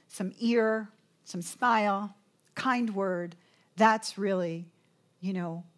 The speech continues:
being present, right? Um, so let's go to Luke ten twenty-seven. "You shall love the Lord your God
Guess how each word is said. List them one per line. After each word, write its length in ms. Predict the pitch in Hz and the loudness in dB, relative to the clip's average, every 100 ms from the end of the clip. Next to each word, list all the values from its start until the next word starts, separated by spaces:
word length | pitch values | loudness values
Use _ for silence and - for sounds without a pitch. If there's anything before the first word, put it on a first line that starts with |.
| 175 | -4
being 240 | 208 202 | -2 -2
present, 420 | 202 330 226 143 - _ | -2 -4 -4 -10 -14 _
right? 340 | 180 190 240 247 _ _ _ _ _ _ _ _ - - | -4 -2 -2 -6 _ _ _ _ _ _ _ _ -16 -4
Um, 420 | 208 208 208 208 - _ _ _ _ _ _ _ _ _ _ _ _ | -2 0 -2 -6 -12 _ _ _ _ _ _ _ _ _ _ _ _
so 160 | - | 2
let's 200 | 269 320 | 2 2
go 120 | - 370 | 0 0
to 80 | |
Luke 440 | 311 214 233 - - - - | 2 2 0 -2 -12 -20 -16
ten 400 | - 247 208 208 | -6 -4 -2 -4
twenty-seven. 800 | - 196 185 175 180 160 175 185 _ _ _ _ _ _ _ _ _ _ _ _ _ _ _ _ _ | -4 -6 -6 -6 -10 -10 -12 -14 _ _ _ _ _ _ _ _ _ _ _ _ _ _ _ _ _
"You 140 | 240 262 | 2 4
shall 180 | 294 | 4
love 340 | 277 269 311 320 | 4 8 6 6
the 80 | 311 | 2
Lord 380 | 247 247 254 | 6 6 4
your 100 | 262 | -2
God 440 | 247 202 185 185 | 2 2 4 0